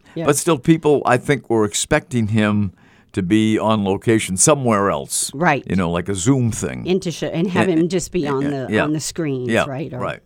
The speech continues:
Speaker 2: But
Speaker 1: yeah.
Speaker 2: he was there. He
Speaker 1: Yeah,
Speaker 2: showed
Speaker 1: he
Speaker 2: up.
Speaker 1: walked up there.
Speaker 2: He walked up on set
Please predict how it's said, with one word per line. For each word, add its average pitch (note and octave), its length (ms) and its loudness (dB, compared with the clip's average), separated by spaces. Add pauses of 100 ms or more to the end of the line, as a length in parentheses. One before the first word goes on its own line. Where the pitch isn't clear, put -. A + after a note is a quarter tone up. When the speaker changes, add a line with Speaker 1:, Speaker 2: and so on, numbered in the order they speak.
Speaker 2:
But D#2+ 140 -6
Speaker 1:
yeah. - 100 -4
Speaker 2:
he D3+ 60 2
was E3+ 200 2
there. A3 260 6
He B2 160 0
Speaker 1:
Yeah, C4+ 60 6
Speaker 2:
showed - 180 4
Speaker 1:
he F#3 60 4
Speaker 2:
up. A#3 160 4
Speaker 1:
walked F3+ 320 -2
up D4 240 -4
there. E4+ 340 -2
Speaker 2:
He - 60 -10
walked F3+ 320 2
up G3 240 0
on C#3+ 200 2
set F#3 380 2